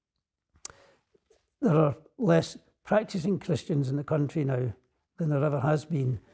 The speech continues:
and therefore religion has got a less important part to play. But you chaired the commission, I think, in twenty fifteen, which suggested that there is a need for religious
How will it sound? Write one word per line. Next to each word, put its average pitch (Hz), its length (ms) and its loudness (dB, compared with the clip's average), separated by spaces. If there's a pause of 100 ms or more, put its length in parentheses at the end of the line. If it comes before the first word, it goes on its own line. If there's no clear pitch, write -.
(220)
and 151 480 0 (220)
therefore 147 500 0 (280)
religion 156 600 6 (440)
has 143 180 -2
got 180 100 0
a 170 40 0
less 160 220 2
important 165 500 -4
part 147 480 -4 (240)
to 147 100 -4
play. 160 520 2 (260)
But - 180 0
you 220 200 6
chaired 180 300 4
the 165 100 -4
commission, 160 380 -2
I 135 100 0
think, 147 220 -2
in 147 140 -8
twenty 151 260 -2
fifteen, 160 640 -2
which - 200 -10
suggested 139 560 -2
that 147 280 -4 (300)
there 156 180 4
is 143 340 -2
a 175 120 0
need 156 420 4 (280)
for 156 360 0 (240)
religious 165 640 2